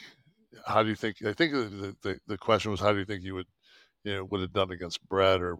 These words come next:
you know, would Bret wanted to work with you? And he goes, "I don't know. I'm kind of a cement mixer." He was always stiff, but, like, I don't know.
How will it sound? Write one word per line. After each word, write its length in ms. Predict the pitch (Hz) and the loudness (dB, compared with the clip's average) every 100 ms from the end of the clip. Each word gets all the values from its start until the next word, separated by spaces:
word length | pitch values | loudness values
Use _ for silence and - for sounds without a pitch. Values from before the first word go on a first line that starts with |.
| - | -12
you 100 | 92 | -12
know, 100 | 87 | -10
would 220 | 85 87 | -10 -6
Bret 240 | 98 95 - _ _ _ _ | 4 4 4 _ _ _ _
wanted 380 | 160 95 95 92 | -8 0 0 0
to 80 | |
work 240 | 92 92 92 | 0 0 -2
with 160 | 98 85 | -10 -8
you? 180 | 90 87 | -6 -6
And 80 | |
he 80 | 92 | -6
goes, 160 | 104 180 | -8 -4
"I 60 | |
don't 440 | 214 262 262 240 233 | -2 2 6 6 6
know. 240 | 220 180 | 6 6
I'm 140 | 151 151 | 4 2
kind 220 | - 170 | 4 6
of 100 | 165 | 6
a 40 | |
cement 400 | - 143 156 151 | 4 6 4 4
mixer." 460 | 101 87 - - - _ _ - - - - - _ _ _ _ _ _ - _ _ _ _ _ _ _ _ - | 2 0 -2 -8 -12 _ _ -20 -20 -20 -20 -20 _ _ _ _ _ _ -14 _ _ _ _ _ _ _ _ 2
He 80 | 185 | 8
was 120 | 151 | 12
always 320 | 160 180 117 | 12 12 10
stiff, 460 | - - 190 190 - | 6 12 12 12 8
but, 200 | 110 98 | 4 6
like, 220 | 107 104 - _ _ _ _ _ _ _ _ _ _ _ _ _ _ _ _ 339 | 6 4 2 _ _ _ _ _ _ _ _ _ _ _ _ _ _ _ _ -2
I 120 | 135 | 2
don't 160 | 156 95 | 4 4
know. 280 | 90 120 | 2 0